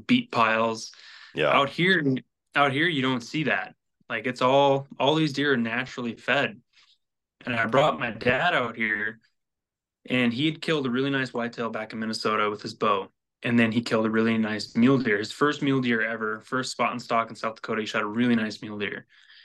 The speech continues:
Speaker 1: Well, we tried both the meat, like, comparison, and it is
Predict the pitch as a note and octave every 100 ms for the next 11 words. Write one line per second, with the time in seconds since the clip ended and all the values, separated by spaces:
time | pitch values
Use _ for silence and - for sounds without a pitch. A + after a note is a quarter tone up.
0 | _ _ B2+ B2 A#2 A2 - _ _ _
1 | _ _ - C#3 D#3 D3 - C#3 D#3 D3
2 | C3 A#2+ A#2 _ C3+ A#2 B2+ C#3+ C#3+ C3+
3 | A#2 A#2+ B2 A#2 A2 - _ _ _ -
4 | A#2+ A2 - - - - C3+ A#2 A#2 B2
5 | C3+ D#3+ E3 E3+ - _ _ _ - B2
6 | A#2+ A#2+ D3 G#3 G3+